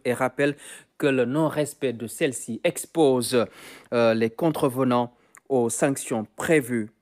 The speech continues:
par les lois et règlements faits à Dakar le vingt-six janvier deux mille vingt et un, signé le ministre de l'Intérieur Antoine Félix Abdoulaye Diome.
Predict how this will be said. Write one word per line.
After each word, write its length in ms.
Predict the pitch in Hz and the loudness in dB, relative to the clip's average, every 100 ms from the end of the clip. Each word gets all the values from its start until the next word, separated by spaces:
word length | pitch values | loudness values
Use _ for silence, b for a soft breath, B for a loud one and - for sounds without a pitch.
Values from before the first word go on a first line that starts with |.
| _ - | _ 0
par 200 | 120 107 | 0 0
les 120 | 107 | -4
lois 380 | 113 120 123 - 123 104 | 0 0 0 -6 -10 -6
et 200 | 110 104 | -4 -4
règlements 540 | 104 139 117 104 113 131 | -2 -2 -2 -6 -6 -6
faits 240 | - 127 | -8 -6
à 100 | 120 | -4
Dakar 400 | 120 123 139 113 | -2 -2 -4 -4
le 100 | 113 | -6
vingt-six 540 | 107 127 117 131 113 113 | -4 -6 -6 -10 -10 -10
janvier 320 | 117 113 107 | -10 -8 -6
deux 140 | 131 | -4
mille 160 | 123 107 | -4 -4
vingt 260 | 120 110 | -6 -6
et 40 | 110 | -8
un, 120 | 110 | -10
signé 360 | - 123 120 127 B B 147 | -8 -4 -4 -6 B B -12
le 200 | 107 110 | -6 -2
ministre 380 | 135 131 120 110 | 0 -2 -4 -6
de 100 | 107 | -2
l'Intérieur 640 | 127 139 139 120 120 107 - | -2 -2 -2 0 0 -2 -4
Antoine 400 | 123 117 117 110 | -6 -4 -4 -4
Félix 440 | 135 127 123 - - | -4 -4 -4 -8 -6
Abdoulaye 400 | 127 131 123 110 | -4 -2 -2 -2
Diome. 200 | 117 | -6